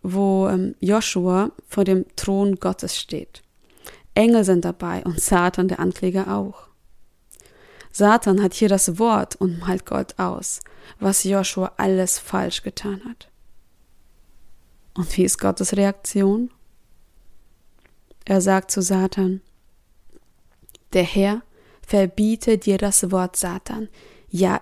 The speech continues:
er, der Jerusalem erwählt hat, verbietet dir das Wort. Ist dies ja nicht ein Brandscheit, das aus dem Feuer herausgerissen ist?"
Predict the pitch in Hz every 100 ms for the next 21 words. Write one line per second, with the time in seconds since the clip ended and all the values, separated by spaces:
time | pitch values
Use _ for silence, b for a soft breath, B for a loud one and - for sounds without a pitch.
0 | - - 208 175 170 196 214 214 233 277
1 | 254 240 - 220 165 185 180 - - -
2 | 196 175 - 196 196 - 196 - - 185
3 | 185 - - 185 - - b b b b
4 | b b 208 - 214 - 226 - 220 -
5 | 208 196 196 - 214 226 - - 220 -
6 | 214 - 180 - 208 190 214 226 190 175
7 | - 196 202 - 220 240 - -